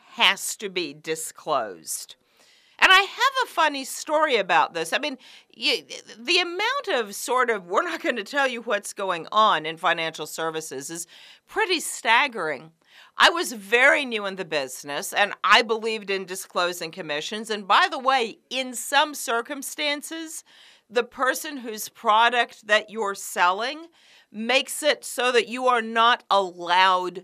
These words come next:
to disclose the commission that you've gotten paid. Well, I didn't know about that when I first got in the business, and so I was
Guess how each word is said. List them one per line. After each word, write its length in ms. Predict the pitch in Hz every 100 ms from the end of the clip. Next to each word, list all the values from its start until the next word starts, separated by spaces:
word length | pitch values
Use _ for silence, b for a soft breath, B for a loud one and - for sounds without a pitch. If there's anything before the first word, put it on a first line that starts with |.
| _
to 160 | - 185
disclose 760 | 185 190 - 175 165 160 156 -
the 120 | 175
commission 720 | 190 151 135 - 151 143 151 -
that 220 | 139 156
you've 100 | 180
gotten 260 | 139 - 165
paid. 440 | 277 294 123 _ b b b
Well, 140 | 247 -
I 160 | 285 453
didn't 320 | 339 240 202
know 220 | 226 277 285
about 340 | 208 165 165
that 240 | 170 180
when 100 | 196
I 80 | 175
first 380 | 170 175 185 -
got 200 | 180 165
in 60 | 165
the 80 |
business, 480 | 156 139 127 170 196
and 80 | 202
so 160 | - 156
I 140 | 185
was 320 | 208 175 -